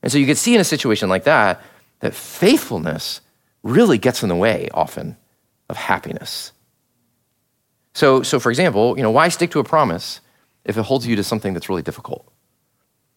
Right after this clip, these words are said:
Uh, uh, why commit to something that makes you feel sad or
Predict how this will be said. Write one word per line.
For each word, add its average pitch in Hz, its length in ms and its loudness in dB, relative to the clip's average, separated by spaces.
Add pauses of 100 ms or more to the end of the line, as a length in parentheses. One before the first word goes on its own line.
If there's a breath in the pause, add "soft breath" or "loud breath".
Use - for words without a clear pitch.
(540)
Uh, 107 380 4
uh, 110 40 2
why 151 420 4 (460 loud breath)
commit 175 380 4
to 147 100 -4
something 101 600 0
that 110 180 0
makes 120 320 0
you 107 380 0 (220)
feel 107 160 -2
sad 98 560 0 (840)
or 92 280 -2